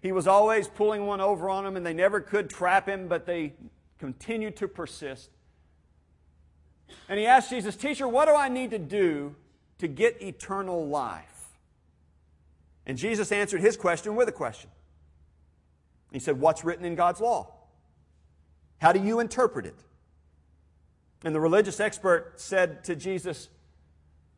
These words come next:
"That you love the Lord your God with all your passion and with all your soul and with all your intelligence and with all your being, and that you love your neighbor as well as you love yourself."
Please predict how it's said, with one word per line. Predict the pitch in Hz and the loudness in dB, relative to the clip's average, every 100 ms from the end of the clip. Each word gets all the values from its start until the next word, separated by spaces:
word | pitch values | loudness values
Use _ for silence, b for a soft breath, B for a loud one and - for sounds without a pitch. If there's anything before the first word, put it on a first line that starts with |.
| _ _ _ - | _ _ _ 2
"That | 175 180 | 4 4
you | 185 | 4
love | 185 220 262 214 - - _ _ _ _ _ | 10 10 8 0 -12 -20 _ _ _ _ _
the | 185 | 6
Lord | 185 220 214 | 10 10 8
your | 220 | 4
God | 156 180 190 175 | 6 6 6 4
with | 175 | 2
all | 190 220 | 4 4
your | 214 | 2
passion | - 196 196 190 - 208 202 | 0 0 0 -2 -2 -2 -4
and | 160 | -4
with | 143 156 | -2 2
all | 190 208 | 2 4
your | 208 | 2
soul | 202 - 196 196 196 190 | 0 0 2 4 4 2
and | 156 | -2
with | 135 | 0
all | 151 190 208 | 4 6 6
your | 190 | 2
intelligence | 147 - 190 196 170 190 185 | -6 -6 -4 -2 -4 -10 -12
and | 151 135 | -12 -12
with | 113 - | -10 0
all | 185 202 208 | 4 6 4
your | 180 196 | 4 2
being, | 131 170 151 117 98 - _ _ _ _ _ _ _ _ _ _ _ _ _ _ _ | 2 -6 -8 -10 -16 -20 _ _ _ _ _ _ _ _ _ _ _ _ _ _ _
and | 139 | 0
that | 139 156 170 | 2 2 2
you | |
love | 139 160 180 170 | 2 2 2 4
your | 196 | 2
neighbor | 196 208 185 107 107 127 _ _ _ _ _ _ _ _ | 2 0 0 -4 -10 -12 _ _ _ _ _ _ _ _
as | 143 120 | -10 -8
well | 120 156 180 | -2 0 2
as | 175 139 | 0 -4
you | 156 | -4
love | 151 131 | -4 -6
yourself." | 127 - 127 87 | -12 -16 -20 -20